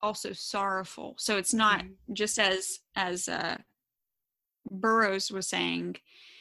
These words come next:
Speaker 1: the, you can, you don't have to be, you don't have to choose between being content and being sorrowful. The two can happen simultaneously.
Speaker 2: Yeah.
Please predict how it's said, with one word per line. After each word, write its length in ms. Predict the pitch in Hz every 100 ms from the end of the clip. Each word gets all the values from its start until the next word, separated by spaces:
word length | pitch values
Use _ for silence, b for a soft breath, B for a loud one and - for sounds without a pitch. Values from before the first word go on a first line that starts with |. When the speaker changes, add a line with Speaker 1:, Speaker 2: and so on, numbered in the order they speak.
| b b b _ _ _ -
Speaker 1:
the, 640 | 185 190 202 185 180 175 - _ _ -
you 160 | 233
can, 600 | 233 - 254 247 233 226 233 _ _ _ _ _ _ _ _ _ _ -
you 120 | 233
don't 180 | 254 247
have 140 | 254 254
to 80 | 220
be, 380 | 220 214 196 202
you 100 | 220
don't 120 | 247
have 60 | 254
to 60 | 220
choose 260 | - 254
between 500 | 202 196 196 185 185 -
being 260 | 202 190 202
content 540 | 202 185 - 220 156
and 160 | 190 185
being 240 | 185 180
sorrowful. 560 | - 202 190 185 - 175
The 140 | 185
two 360 | 180 - 220 202
can 180 | - 190
happen 440 | 185 180 - 180
simultaneously. 1000 | - 196 180 180 - 180 175 196 202
Speaker 2:
Yeah. 40 | 175